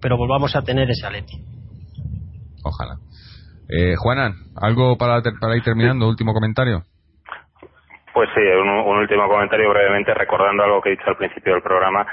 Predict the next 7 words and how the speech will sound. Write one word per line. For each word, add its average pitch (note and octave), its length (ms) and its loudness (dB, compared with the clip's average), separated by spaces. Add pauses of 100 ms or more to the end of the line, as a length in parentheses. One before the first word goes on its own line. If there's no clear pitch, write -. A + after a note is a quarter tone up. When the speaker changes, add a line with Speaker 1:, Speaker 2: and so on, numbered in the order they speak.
(220)
Speaker 3:
Para F2+ 140 0
mí F#2+ 100 -2
Luis G2+ 260 0
Aragonés, F#2 520 2 (180)
eh, E2 1200 2
digamos F#2+ 360 2 (100)
que F#2 200 -2